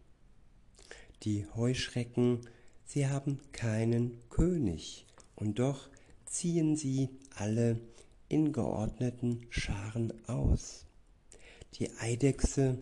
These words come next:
du kannst sie mit Händen fangen, und dennoch findet sie sich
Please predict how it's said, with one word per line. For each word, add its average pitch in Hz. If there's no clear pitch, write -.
du 180
kannst 170
sie 127
mit 117
Händen 113
fangen, 120
und 156
dennoch 117
findet 160
sie 127
sich 127